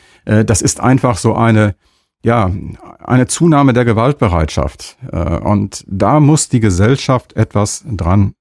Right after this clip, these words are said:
tun. Und da sind alle gefordert. Und das ist ein sehr, sehr vielschichtiges Problem. Das kann man nicht einfach der Polizei überlassen und glauben, hohe Aufklärungsquote, Täter festnehmen, das Thema ist damit erledigt. Nein, unsere Gesellschaft hat sich verändert. Und das hat viele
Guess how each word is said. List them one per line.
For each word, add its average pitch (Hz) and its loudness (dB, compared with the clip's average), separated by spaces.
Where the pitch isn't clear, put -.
tun. 98 2
Und - -6
da 90 -2
sind 90 -2
alle 104 0
gefordert. 85 -2
Und 90 -2
das 85 -2
ist 92 -6
ein 101 0
sehr, 98 2
sehr 92 0
vielschichtiges 101 -2
Problem. 85 -2
Das 82 -2
kann 98 0
man 95 4
nicht 90 -2
einfach 92 0
der 82 0
Polizei 87 -2
überlassen 80 0
und 92 0
glauben, 90 0
hohe 95 2
Aufklärungsquote, 95 -2
Täter 92 0
festnehmen, 92 0
das 82 -2
Thema 92 0
ist - -4
damit 87 0
erledigt. 82 0
Nein, 90 0
unsere 117 2
Gesellschaft 98 -2
hat 90 -6
sich - -6
verändert. 80 -2
Und - -8
das 87 -4
hat 85 -2
viele 107 -2